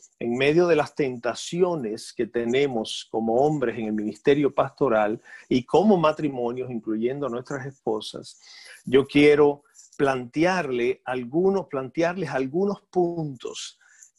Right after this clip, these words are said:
que no-, los preparen para estar listos a la hora de que el maligno los pueda tentar,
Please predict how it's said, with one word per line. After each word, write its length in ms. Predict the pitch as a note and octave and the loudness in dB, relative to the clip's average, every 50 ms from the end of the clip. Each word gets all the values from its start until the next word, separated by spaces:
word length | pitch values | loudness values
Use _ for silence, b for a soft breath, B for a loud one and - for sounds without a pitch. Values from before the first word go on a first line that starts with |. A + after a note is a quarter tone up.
| - - | -20 -12
que 640 | - - C#3+ C#3 C3+ C3+ C3+ C3 C3 C3+ B2 - _ - | -4 0 2 2 2 2 2 2 0 -2 -4 -8 _ -8
no-, 300 | D3 D3 C#3+ D3 C#3 - - | -6 -2 0 0 0 0 0
los 180 | C#3+ C3+ - | -2 -4 -4
preparen 1000 | - - D3 C3 C3 - _ - E3+ F#3 G3 F3 C#3+ C3+ B2 A#2+ A#2+ A#2+ A2+ - _ | -4 -2 0 0 0 -2 _ 2 2 4 4 4 4 2 2 0 -2 -6 -8 -8 _
para 240 | - C3 B2+ B2 B2 | 0 2 2 2 0
estar 560 | A#2 - _ _ - D#3 D#3+ E3 E3+ E3 C#3+ | -4 -8 _ _ 2 2 2 2 2 -2 -4
listos 840 | A#2 C3 D3 E3 F3+ D#3+ - - - - - - - - - - _ b b b b b b b | -6 -4 -2 -4 -4 -4 -8 -12 -14 -14 -16 -14 -14 -16 -18 -18 _ b b b b b b b
a 120 | B2 B2+ | -4 0
la 160 | B2+ A#2+ A#2+ B2 | 0 2 2 2
hora 220 | C3+ C#3+ D3+ D3 | 2 0 0 0
de 140 | C3+ B2+ - | 0 -2 -4
que 140 | - C#3+ C3 | -4 -6 -6
el 60 | B2+ | -4
maligno 520 | A#2+ A#2 A#2 A#2+ C#3+ F#3 G3 G3+ F#3 D3+ | -4 -4 -4 -2 -4 -4 -4 -4 -4 -4
los 160 | B2+ A#2+ - | -4 -6 -8
pueda 380 | _ - C3+ B2 B2 C3 A#2 - | _ -6 -6 -4 -4 -4 -6 -6
tentar, 580 | - A#2 A2+ A2+ - - G#2 G#2 G#2 A2 - | -6 -6 -6 -6 -4 -2 -2 -2 -2 -4 -10